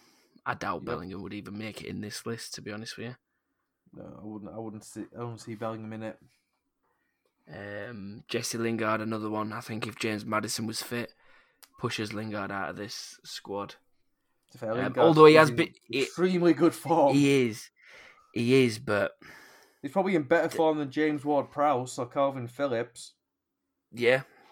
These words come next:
Speaker 2: Easily.
Speaker 1: definitely. Give you that.
Speaker 2: So.
Speaker 1: Um,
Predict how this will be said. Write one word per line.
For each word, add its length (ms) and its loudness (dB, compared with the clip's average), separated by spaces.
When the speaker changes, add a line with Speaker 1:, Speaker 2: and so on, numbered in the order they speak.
Speaker 2:
Easily. 140 -4
Speaker 1:
definitely. 480 -2
Give 140 -8
you 100 -10
that. 260 -8
Speaker 2:
So. 480 -8
Speaker 1:
Um, 640 -10